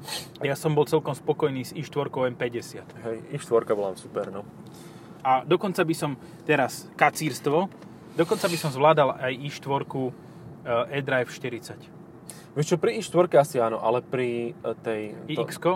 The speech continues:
Speaker 2: I X-ko, tak
Speaker 1: Päťdesiatka
Speaker 2: tam ne.
Speaker 1: minimálne.
Speaker 2: No, hej, toto
Speaker 1: Nie,
Speaker 2: proste
Speaker 1: päťdesiatka.
Speaker 2: nefunguje.
Speaker 1: Nie, že päťdesiatka minimálne, päťdesiatka.
Speaker 2: Hm.
Speaker 1: Lebo je, štyridsciatka je príliš málo a šesťdesiatka
Speaker 2: Hej.
Speaker 1: je príliš veľa.
Speaker 2: Hej, to je už také úplne, že uletené, ale, ale tá päťdesiatka by mohla byť fajn, no.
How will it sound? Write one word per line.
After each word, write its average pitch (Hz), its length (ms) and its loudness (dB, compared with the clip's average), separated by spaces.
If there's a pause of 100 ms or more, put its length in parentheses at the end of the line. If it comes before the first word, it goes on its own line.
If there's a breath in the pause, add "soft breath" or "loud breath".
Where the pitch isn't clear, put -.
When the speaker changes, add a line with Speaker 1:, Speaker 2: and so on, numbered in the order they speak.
(140)
Speaker 2:
I 143 160 -4
X-ko, - 180 -2
tak 147 60 4
Speaker 1:
Päťdesiatka - 260 2
Speaker 2:
tam 127 140 6
ne. 131 80 -4
Speaker 1:
minimálne. 110 400 -4
Speaker 2:
No, 113 240 -2 (180)
hej, 107 160 -8
toto - 140 -6
Speaker 1:
Nie, 147 80 2
Speaker 2:
proste 131 100 0
Speaker 1:
päťdesiatka. 147 460 2
Speaker 2:
nefunguje. 107 180 -12
Speaker 1:
Nie, 180 140 2
že 147 80 -4
päťdesiatka 131 440 -6
minimálne, 113 460 -8
päťdesiatka. - 640 -2
Speaker 2:
Hm. 147 220 -6 (180)
Speaker 1:
Lebo 135 200 -2
je, 156 140 6
štyridsciatka 175 560 0
je 160 120 4 (180)
príliš 156 280 2
málo 135 300 2
a 131 140 -2
šesťdesiatka 120 480 -4
Speaker 2:
Hej. 131 80 -2
Speaker 1:
je - 40 -18
príliš 127 220 -6
veľa. 113 220 -8 (440 loud breath)
Speaker 2:
Hej, 143 140 2
to 151 80 2
je 185 80 8
už 156 80 0
také 160 220 4
úplne, 143 320 2
že 117 80 -4
uletené, 127 560 -2 (600 loud breath)
ale, 117 380 4
ale - 160 -2
tá 147 100 0
päťdesiatka 147 380 -6
by 120 140 -4
mohla 113 240 -4
byť 98 160 -12
fajn, 90 280 -8
no. 92 280 -10